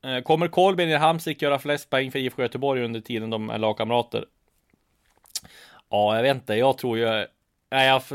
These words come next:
ja, nu är ju Hamsik skadad i och för sig, Kolbeinn har, nej, men jag tror Hamsik gör, <laughs> på sin korta tid gör mer poäng än Kolbeinn.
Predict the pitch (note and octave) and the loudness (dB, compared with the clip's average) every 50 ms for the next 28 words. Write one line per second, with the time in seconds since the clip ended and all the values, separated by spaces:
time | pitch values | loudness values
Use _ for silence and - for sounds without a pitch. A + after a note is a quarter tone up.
0 | C#3 - _ - C#3 C#3 C#3+ D#3+ D3+ C3 B2+ B2 C#3+ D3 - - C3 - - - | -12 -12 _ -8 -6 -4 0 2 2 2 4 2 2 0 -2 -8 -10 -8 -2 2
1 | C3 C3 C#3 C#3 C3 A#2+ A#2 - A#2+ A#2+ A#2 - - C3+ B2+ B2 B2 A#2 A#2 A#2 | 2 2 2 2 -2 -4 -4 -2 -2 -2 -2 0 0 0 0 0 -2 -4 -2 -2
2 | A#2 C3+ D3 D3+ D#3 D3+ D3+ C#3+ - - B2+ C3 B2+ B2 A#2 - A#2+ A#2 _ A#2+ | 0 2 2 4 4 4 2 2 2 0 2 2 2 0 0 -8 -12 -8 _ -2
3 | A2 G#2+ G#2+ G#2+ - - - _ C3+ B2 - C3 A2 - - B2+ A#2 - B2+ A#2 | -2 -2 -2 -4 -8 -14 -10 _ -8 -4 -4 -4 -2 0 0 0 0 0 -4 -6
4 | - - A#2+ A2 G#2 A2 G#2+ G#2+ A2+ A2 G#2+ G2+ - A2 G#2 G2+ F#2+ F#2+ F#2+ - | -4 -6 -8 -8 -6 -6 -6 -6 -4 -4 -6 -4 -2 -4 -4 -4 -6 -10 -10 -8
5 | G#2 G2+ F#2 F#2+ F#2+ A2 | -8 -8 -8 -12 -16 -18